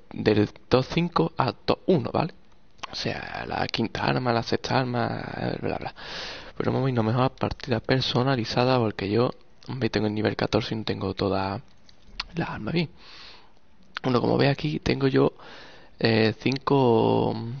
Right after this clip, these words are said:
conjuntos de clase, ¿vale? Tengo cinco conjuntos de clase. Bueno, vamos a empezar por este, ¿vale? Vamos a quitar todo. Vamos a quitar todo, todo fuera. Y bueno,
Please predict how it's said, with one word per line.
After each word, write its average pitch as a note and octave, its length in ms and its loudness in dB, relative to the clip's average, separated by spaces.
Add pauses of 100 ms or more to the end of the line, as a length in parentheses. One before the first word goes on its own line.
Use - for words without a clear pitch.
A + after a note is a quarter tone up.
(300)
conjuntos D3+ 440 0
de C#3+ 80 0
clase, G3 300 -2
¿vale? E3+ 220 -4
Tengo - 260 -6
cinco - 240 -4
conjuntos - 380 -8
de - 60 -6
clase. D3+ 240 -4 (540)
Bueno, A#2 200 2 (640)
vamos C#3 140 2
a - 20 6
empezar - 280 2
por - 140 -2
este, D3 220 0
¿vale? C#3+ 160 0
Vamos A#2 160 -2
a - 40 -8
quitar - 280 -6
todo. D#3 320 2 (640)
Vamos - 140 -14
a - 20 -20
quitar - 260 -6
todo, - 260 -8
todo D#3 300 0
fuera. D#3+ 460 -2 (840)
Y C#3+ 40 4
bueno, A#2+ 280 6